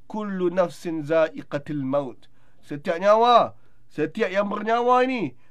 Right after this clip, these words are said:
setiap orang yang mengepam darah, menarik dan menghembuskan nafasnya, kullu nafsin za'iqatil maut. Iqatul maut. Setiap nyawa pasti akan merasai saat-saat kematian itu. "Wa nabluukum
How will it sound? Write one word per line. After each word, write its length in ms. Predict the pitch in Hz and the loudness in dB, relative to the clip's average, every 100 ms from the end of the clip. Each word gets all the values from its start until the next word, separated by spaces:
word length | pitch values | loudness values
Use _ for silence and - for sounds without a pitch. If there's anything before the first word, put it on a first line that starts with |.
| - | -12
setiap 320 | 180 170 220 | -10 -2 4
orang 320 | 196 226 220 | 4 6 4
yang 160 | 214 208 | 4 0
mengepam 560 | 214 226 202 233 220 202 | 0 -2 4 4 6 6
darah, 400 | 220 233 208 175 | 4 6 2 0
menarik 1040 | - 160 185 214 208 202 220 254 262 208 | -12 -10 -8 -6 -6 2 4 4 0 0
dan 160 | 196 208 | 0 2
menghembuskan 640 | 220 220 233 233 - 226 | 0 -2 2 0 0 -2
nafasnya, 640 | 240 233 262 254 226 110 - - - - - | -2 0 0 2 0 0 -8 -20 -20 -20 -12
kullu 240 | 202 196 185 | -6 -2 2
nafsin 480 | 196 185 175 165 | 2 2 -6 -4
za'iqatil 1400 | 147 165 190 202 202 190 180 175 - 170 170 156 156 147 139 | -2 2 4 4 4 4 4 2 -2 -6 -6 -4 -4 -4 -2
maut. 480 | 147 165 139 - - - - - | 0 0 -2 -10 -20 -20 -16 -6
Iqatul 480 | 175 180 - 214 175 | -2 0 -2 -4 -2
maut. 240 | 160 - - - - - | -4 -6 -18 -20 -20 -20
Setiap 400 | - 185 151 202 | -10 -10 -2 -4
nyawa 480 | 175 180 180 175 - | 0 0 2 0 0
pasti 480 | 196 190 - 185 180 | 0 0 -6 -12 -6
akan 640 | 175 185 185 175 147 156 | -4 -4 0 -2 -2 -8
merasai 560 | 156 160 185 156 156 147 | -4 -4 -4 -8 -8 -10
saat-saat 720 | - 151 170 - 147 160 - | -8 -6 -6 -8 -10 -10 -10
kematian 480 | 151 147 143 135 143 | -8 -6 -6 -8 -10
itu. 240 | 139 104 - - - - - - - - - - - | -10 -12 -12 -18 -20 -20 -20 -20 -20 -20 -20 -20 -12
"Wa 240 | - 196 220 | 2 2 6
nabluukum 880 | 339 330 339 370 247 170 160 262 | 4 4 0 0 0 -2 -4 -6